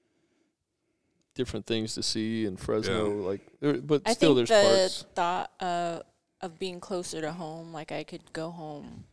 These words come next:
Speaker 3: like, in a couple hours, made
Speaker 2: Yeah,
Speaker 3: it
Speaker 2: if you,
Speaker 3: easier.
Speaker 2: like, if you really got bad, you just drive home real
Speaker 3: Yeah.
Speaker 2: quick.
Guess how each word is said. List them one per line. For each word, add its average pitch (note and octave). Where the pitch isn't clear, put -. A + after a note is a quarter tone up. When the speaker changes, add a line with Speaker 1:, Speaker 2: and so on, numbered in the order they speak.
Speaker 3:
like, -
in -
a -
couple -
hours, -
made D#3+
Speaker 2:
Yeah, B2+
Speaker 3:
it -
Speaker 2:
if A2+
you, -
Speaker 3:
easier. D3
Speaker 2:
like, A2
if G2+
you F#2+
really G2+
got F#2+
bad, F#2+
you F#2+
just F2+
drive F2
home F2
real F2
Speaker 3:
Yeah. E3+
Speaker 2:
quick. -